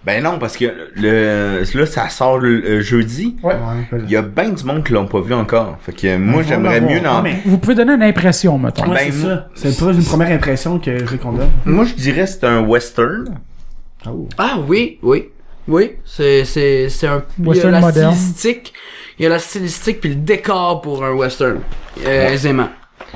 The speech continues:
Speaker 1: Puis c'est un
Speaker 4: Post-apo-,
Speaker 1: film.
Speaker 4: c'est ma-, euh, excuse-moi,
Speaker 2: Un
Speaker 4: je te
Speaker 2: western
Speaker 4: coupe, mais,
Speaker 2: post-apo ?
Speaker 4: mais c'est, par endroit, est-ce que tu trouves que c'est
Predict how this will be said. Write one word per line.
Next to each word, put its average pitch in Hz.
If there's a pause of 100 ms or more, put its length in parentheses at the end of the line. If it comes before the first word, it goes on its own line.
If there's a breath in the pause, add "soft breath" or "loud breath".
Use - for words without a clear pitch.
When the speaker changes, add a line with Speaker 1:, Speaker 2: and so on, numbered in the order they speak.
(340 loud breath)
Speaker 1:
Puis 156
c'est 180
un 123
Speaker 4:
Post-apo-, 202
Speaker 1:
film. 160 (200 loud breath)
Speaker 4:
c'est 165
ma-, 196 (640 loud breath)
euh, 92
excuse-moi, 147
Speaker 2:
Un -
Speaker 4:
je 165
te 156
Speaker 2:
western 208
Speaker 4:
coupe, 214
mais, 185
Speaker 2:
post-apo ? 180 (140)
Speaker 4:
mais 151
c'est, 143
par 190
endroit, 180
est-ce -
que 190
tu -
trouves 214
que 175
c'est 151